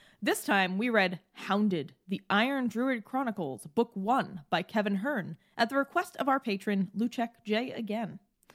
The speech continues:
This was published in two thousand eleven by, uh, Ballantine Del Rey, which are, uh, imprints of Random House. If this is your first time listening to the show, what we do here at the Terrible Book Club is we read books that we assume will be bad,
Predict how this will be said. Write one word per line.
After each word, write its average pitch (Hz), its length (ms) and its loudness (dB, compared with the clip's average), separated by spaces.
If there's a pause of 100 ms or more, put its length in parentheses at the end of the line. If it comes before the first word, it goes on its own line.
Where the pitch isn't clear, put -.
(440)
This - 180 0
was 466 100 -4
published 254 360 0
in 220 80 0
two 220 100 -8
thousand 208 300 0
eleven 190 400 2
by, 170 500 4
uh, 160 220 2
Ballantine 220 640 0
Del 185 260 2
Rey, 233 400 2
which 202 280 -4
are, 165 440 0
uh, 156 180 -2
imprints 170 540 -8
of 190 140 -12
Random 170 400 -4
House. - 400 -8 (1160)
If - 140 -4
this 349 160 -4
is 269 100 -2
your 233 80 4
first 208 220 -2
time 180 220 0
listening 196 340 -2
to 190 80 -2
the 180 80 -6
show, 214 440 2
what 247 120 2
we 254 80 -4
do 233 140 -2
here 214 180 -2
at 185 60 -2
the 190 80 -10
Terrible 180 260 -2
Book 160 160 -6
Club 202 300 -2 (100)
is 247 160 -4
we 277 120 0
read 320 220 -2
books 208 220 -4
that - 80 -2
we 214 160 -2
assume 202 260 0
will 208 120 2
be 240 100 -2
bad, - 240 -4